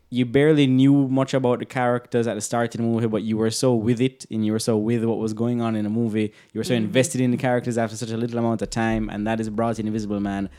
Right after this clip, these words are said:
Speaker 1: I just think this is a great movie. Everybody needs to see it, and I'm so glad it's making money and making, and getting good reviews. Um,
Speaker 2: There's
Speaker 1: and
Speaker 2: always those little horror movies that just, like, hit you from nowhere.
Speaker 1: Yeah,
Speaker 2: Remember
Speaker 1: yeah.
Speaker 2: The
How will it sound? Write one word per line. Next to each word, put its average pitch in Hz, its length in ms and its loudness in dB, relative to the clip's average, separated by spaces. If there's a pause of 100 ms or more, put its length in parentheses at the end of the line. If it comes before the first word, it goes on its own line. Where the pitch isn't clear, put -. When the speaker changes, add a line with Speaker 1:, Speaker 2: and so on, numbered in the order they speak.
(200)
Speaker 1:
I 120 100 -2
just 127 80 2
think 131 120 0
this 113 120 -4
is 107 100 -6
a 110 60 -2
great 117 280 0
movie. 107 420 0 (300)
Everybody 131 280 4
needs 120 140 0
to 113 80 -6
see 110 220 -2
it, 107 100 -4
and 101 100 -8
I'm 98 120 -4
so 156 260 0
glad 127 180 0
it's 110 120 -2
making 110 280 -2
money 101 220 -2
and 101 140 -4
making, 104 240 -6
and 113 80 -6
getting 107 200 -6
good 101 140 -8
reviews. 92 760 -12 (360)
Um, 98 640 -2 (720)
Speaker 2:
There's 214 220 -4
Speaker 1:
and 262 80 -2
Speaker 2:
always 240 340 -2
those 202 320 -2
little 190 560 -6
horror 190 280 0
movies 170 400 -2
that 147 180 -6
just, - 460 -10
like, 151 280 -12
hit - 260 -10
you 170 60 -8
from 160 420 -8
nowhere. 160 540 -4 (200)
Speaker 1:
Yeah, 139 300 2 (220)
Speaker 2:
Remember 214 280 0
Speaker 1:
yeah. 214 60 2
Speaker 2:
The 196 380 -2